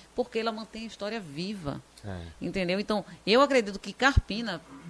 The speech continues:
Speaker 1: poderia ter um potencial muito grande de, é, turismo rural, né? Porque a gente tem ainda muitas, tem algumas, algumas fazendas, porque algumas estão sendo loteadas. Mas tem ainda, se, poderia ter um turismo rural,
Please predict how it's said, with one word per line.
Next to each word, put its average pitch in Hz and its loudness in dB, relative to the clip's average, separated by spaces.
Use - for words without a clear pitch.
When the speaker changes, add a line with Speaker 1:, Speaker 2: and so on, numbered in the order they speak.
Speaker 1:
poderia 190 0
ter 190 0
um 190 -2
potencial 180 -2
muito 208 -6
grande 170 -2
de, 147 -2
é, 151 6
turismo 190 2
rural, 185 2
né? 226 -4
Porque 170 -2
a 170 4
gente 175 -2
tem 190 0
ainda 175 0
muitas, 175 -2
tem 180 -2
algumas, 185 -2
algumas 226 2
fazendas, 160 4
porque 175 0
algumas 196 4
estão 202 -4
sendo 196 -2
loteadas. 165 0
Mas 196 2
tem 226 2
ainda, 202 0
se, - -10
poderia 196 2
ter 190 6
um 190 -4
turismo 175 0
rural, 151 2